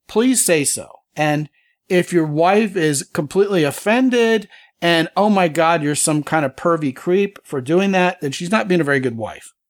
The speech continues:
okay? Ultimately, it would be wonderful for you to be able to tell each other your sexual fantasies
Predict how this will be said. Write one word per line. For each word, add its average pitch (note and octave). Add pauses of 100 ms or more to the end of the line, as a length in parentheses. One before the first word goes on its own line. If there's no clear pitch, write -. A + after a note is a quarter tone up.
(100)
okay? A2 (840)
Ultimately, F3
it F3
would E3+
be D#3+
wonderful D#3
for C3+
you C#3+
to C#3
be C#3+
able C3+
to C3
tell A3
each D#3+
other C#3
your C3
sexual B2
fantasies C#3+